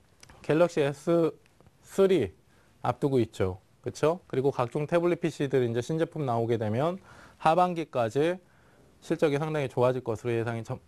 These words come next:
개선이 될 것으로 전망이 됩니다. 실제로 얘 같은 경우는 일 분기 실적이 안 좋게 나온다라는 우려감 때문에 지금 이만큼 사월 달에 하락을 했던 것인데,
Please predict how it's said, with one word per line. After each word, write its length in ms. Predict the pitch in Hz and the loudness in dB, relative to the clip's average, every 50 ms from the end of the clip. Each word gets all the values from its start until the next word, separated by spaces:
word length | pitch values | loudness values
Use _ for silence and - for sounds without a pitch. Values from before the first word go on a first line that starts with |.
| _ _ _ - - - - | _ _ _ -20 -16 -8 -4
개선이 320 | 127 123 135 147 139 131 | -2 0 0 0 0 0
될 140 | 117 117 107 | -2 -2 0
것으로 320 | - 131 - 131 117 117 113 | 0 -2 -2 -2 -4 -4 -4
전망이 360 | - 120 120 120 120 117 107 | -4 -4 -2 -2 -2 -2 -2
됩니다. 340 | 110 107 110 117 107 101 101 | -4 -4 -4 -2 -2 -2 -2
실제로 360 | - 170 170 196 185 180 156 | -2 -4 0 0 2 2 2
얘 120 | 131 127 | 2 2
같은 240 | 143 170 - 202 190 | 2 0 0 -2 -2
경우는 260 | 185 175 165 160 170 | -2 -2 -2 -2 -2
일 80 | 185 196 | -2 -2
분기 180 | 190 208 196 | -2 -2 -6
실적이 340 | 185 - 185 156 165 156 156 | -6 -6 -4 -2 -2 0 0
안 160 | 131 110 113 | 0 -2 -2
좋게 220 | 123 151 151 - 175 | -4 -4 -2 -2 0
나온다라는 640 | 143 120 123 139 160 156 160 160 156 151 147 143 127 | 0 0 0 0 2 2 2 2 2 0 -2 -4 -4
우려감 300 | 113 131 143 151 160 156 | -2 0 0 0 0 0
때문에 260 | - 156 147 143 135 | 0 -2 -2 -2 -4
지금 200 | 123 - 131 131 | -4 -4 -4 -4
이만큼 500 | 120 117 117 127 139 143 - 160 151 135 | -4 -4 -4 -4 -4 -2 -2 -2 -2 -2
사월 260 | 117 - 123 120 127 | 0 0 0 0 0
달에 180 | 139 143 131 131 | 0 -2 -2 0
하락을 340 | 131 156 165 160 147 135 147 | 0 0 0 0 0 0 -2
했던 220 | 160 151 - 175 | -2 -2 -4 -2
것인데, 520 | 165 147 123 - 104 104 139 165 151 101 | -2 -2 -2 -2 -2 0 0 0 0 -2